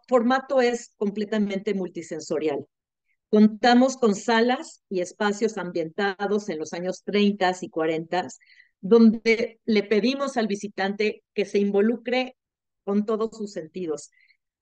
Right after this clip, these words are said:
Abrir un cajón, oler un objeto, escuchar una música, porque nos transportará a esa época, nos hará una experiencia mucho más interactiva, eh, inmersiva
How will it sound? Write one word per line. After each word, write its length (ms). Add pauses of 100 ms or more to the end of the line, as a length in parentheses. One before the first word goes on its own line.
Abrir 320
un 100
cajón, 640 (440)
oler 340
un 160
objeto, 640 (760)
escuchar 640
una 200
música, 680
porque 240
nos 180
transportará 800 (140)
a 140
esa 380
época, 520 (200)
nos 220
hará 380
una 240
experiencia 680
mucho 420
más 540 (280)
interactiva, 1000 (680)
eh, 460 (240)
inmersiva 840